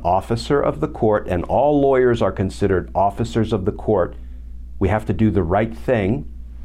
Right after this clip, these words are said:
whether it helps our case or hurts our case. You're supposed to include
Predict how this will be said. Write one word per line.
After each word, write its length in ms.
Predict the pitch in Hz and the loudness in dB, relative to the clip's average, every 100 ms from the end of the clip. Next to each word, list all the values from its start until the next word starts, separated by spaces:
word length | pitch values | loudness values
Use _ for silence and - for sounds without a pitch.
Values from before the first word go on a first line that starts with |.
| - - | -12 -4
whether 200 | 95 101 | 0 2
it 80 | 98 | 2
helps 220 | 117 - | 0 0
our 160 | 117 113 | -2 2
case 280 | 120 117 | 2 2
or 100 | 113 | 2
hurts 260 | 107 131 123 | 2 2 2
our 100 | 92 | 0
case. 380 | - 87 90 - - - - - - | 2 0 0 -4 -10 -12 -14 -4 2
You're 160 | 117 | 4
supposed 560 | 117 - - 127 151 - | 4 -2 0 0 0 0
to 100 | 135 | 2
include 840 | 147 - - 151 131 123 120 | 2 2 2 4 6 4 2